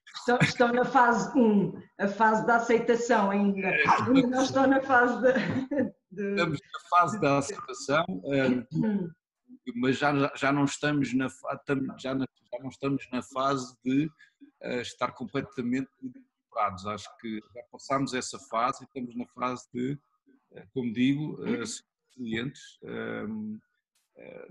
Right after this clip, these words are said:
Speaker 2: não baixar os a-, os braços, tentar explicar às pessoas, eh, o que elas também já sabem, porque também as atinge, e tentar explicar que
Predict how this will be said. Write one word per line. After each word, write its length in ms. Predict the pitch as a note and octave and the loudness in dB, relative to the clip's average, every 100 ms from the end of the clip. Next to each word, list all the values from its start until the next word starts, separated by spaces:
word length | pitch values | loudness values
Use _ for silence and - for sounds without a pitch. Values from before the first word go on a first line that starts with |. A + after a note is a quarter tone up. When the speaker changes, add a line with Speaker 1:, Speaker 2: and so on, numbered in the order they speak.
| - - | -20 -6
Speaker 2:
não 120 | C#3+ | -2
baixar 360 | C#3 B2 C3+ B2 | -2 -4 -6 -6
os 180 | G#2+ | -8
a-, 260 | G#2+ G#2+ A2 | -10 -10 -10
os 180 | A2 G2 | -10 -12
braços, 460 | G2 G#2 A2+ - - | -8 -6 -8 -16 -8
tentar 340 | C3+ B2 C#3+ | -6 -4 -6
explicar 480 | C3+ - B2+ B2 C3+ | -6 -8 -14 -8 -4
às 140 | B2 A2+ | -4 -8
pessoas, 600 | - - B2 A2+ G2+ G2 _ A#2 | -16 -8 -6 -6 -8 -10 _ -18
eh, 440 | A#2 A2+ A2 G#2 G#2+ _ _ _ | -14 -14 -14 -16 _ _ _ _
o 100 | G2+ | -10
que 120 | C3+ | -4
elas 200 | B2+ A#2+ | -4 -4
também 240 | B2 A#2 | -6 -8
já 160 | A2 G#2+ | -6 -8
sabem, 340 | - D3+ G3+ | -6 -6 -6
porque 200 | D3+ - - | -10 -18 -12
também 280 | A2 A2+ G#2+ | -10 -8 -10
as 120 | G2 | -14
atinge, 460 | G2 - B2 E3 E3 _ _ _ _ | -14 -10 -8 -8 -14 _ _ _ _
e 80 | C#3+ | -8
tentar 360 | D#3+ D3+ E3 | -6 -4 -4
explicar 680 | D#3 - D3 D3 D3 D#3+ E3 | -6 -8 -10 -6 -4 -4 -8
que 360 | - D3+ E3 | -8 -6 -6